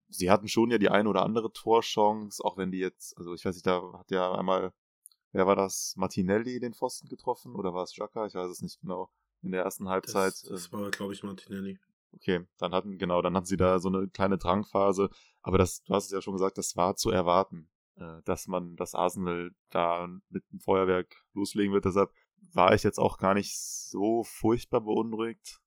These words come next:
Speaker 1: Dann, klar, das Gegentor, was aber auch, ja, so eigentlich unter die Kategorie,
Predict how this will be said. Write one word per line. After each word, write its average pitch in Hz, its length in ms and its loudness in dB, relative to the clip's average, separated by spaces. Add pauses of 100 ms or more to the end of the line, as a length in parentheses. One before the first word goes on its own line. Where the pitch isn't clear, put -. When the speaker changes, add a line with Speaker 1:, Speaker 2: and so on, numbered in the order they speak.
Speaker 1:
Dann, 95 320 -4 (200)
klar, 101 400 2 (200)
das - 200 -14
Gegentor, 107 680 -8 (300)
was 92 160 -12
aber 92 200 -4
auch, - 300 0 (340)
ja, 92 260 -10
so 92 220 -14
eigentlich - 320 -4 (380)
unter - 200 -8
die 98 120 -6
Kategorie, 101 760 -6